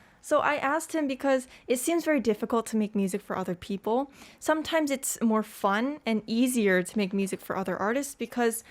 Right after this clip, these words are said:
when it comes to self-producing, you have a lot of freedom,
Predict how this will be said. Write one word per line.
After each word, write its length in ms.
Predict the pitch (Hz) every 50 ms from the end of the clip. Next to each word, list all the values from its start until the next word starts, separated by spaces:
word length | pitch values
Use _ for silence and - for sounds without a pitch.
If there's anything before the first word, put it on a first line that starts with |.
| - - - - - -
when 140 | - 233 254
it 60 | 277
comes 180 | 269 302 311 -
to 60 | - 262
self-producing, 840 | - 285 262 254 254 - 233 240 240 233 - - 269 262 269 269 - - - - - - _ -
you 160 | 233 254 247
have 340 | 247 285 262 262 - - - _ _ _ _
a 80 | - 247
lot 240 | 233 226 247 269 294
of 60 | 277
freedom, 800 | - - - - 285 311 311 254 269 269 269 - 262 240 269 302